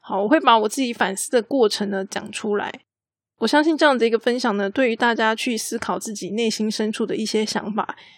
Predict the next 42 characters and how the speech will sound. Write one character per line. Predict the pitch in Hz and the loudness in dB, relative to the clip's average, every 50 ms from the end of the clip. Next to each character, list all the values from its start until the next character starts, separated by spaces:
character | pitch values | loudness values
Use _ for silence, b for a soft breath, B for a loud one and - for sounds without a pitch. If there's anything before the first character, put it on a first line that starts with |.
| b b b | b b b
也 | - 208 | -4 -2
是 | - 240 | -2 2
会 | 233 262 226 | 4 4 4
有 | 190 175 214 | 4 4 0
很 | 202 208 190 - | -2 -4 -2 2
大 | - 220 214 | 4 4 4
的 | 196 | 4
帮 | - - 202 196 - 220 | 4 0 -2 -4 -4 -6
助 | - 226 185 - | -6 -6 -6 -6
的。 | - - - 180 - b b b b b b | -6 -8 -8 -8 -10 b b b b b b
好， | b - - | b -10 -8
不 | - - 302 | -2 2 2
一 | 285 | 2
定 | 240 285 277 247 247 | 2 2 0 0 0
是 | 240 - 302 240 220 | -2 0 0 0 0
爱 | - - 247 208 214 | 2 2 2 2 2
面 | 214 220 214 196 202 | 0 0 -2 -2 -4
子 | - - 180 | -6 -8 -8
这 | 185 196 196 | -8 -6 -6
件 | 196 196 190 190 | -4 -4 -4 -4
事 | - 208 185 - | -4 -4 -4 -4
情， | - 196 185 196 | -4 -6 -4 -2
也 | 202 | 0
有 | 208 220 | 0 0
可 | 214 - 202 | 0 0 -2
能 | 185 - 208 | -2 -4 -4
是 | - 220 208 | -4 -4 -2
在 | 202 214 214 196 - - _ _ _ _ _ | 0 0 0 0 -2 -6 _ _ _ _ _
别 | - 190 196 | 0 2 2
的 | 226 269 | 2 2
事 | 277 - - 262 220 | 2 0 0 -2 -2
情 | - - 208 214 | -2 -4 -6 -4
上 | 214 - 220 - - - | -4 -2 -2 -4 -4 -6
面。 | - 185 196 185 - _ _ _ _ _ _ _ - | -6 -6 -6 -6 -8 _ _ _ _ _ _ _ -2
因 | 277 302 | 0 2
为 | 311 302 | 2 4
呢， | 277 247 247 | 4 2 2
这 | 233 285 | 2 2
个 | 277 | 0
思 | 269 - - 302 277 | 0 -2 -2 -6 -4
考 | - 247 208 | -2 -2 -2
的 | - 220 | -2 -2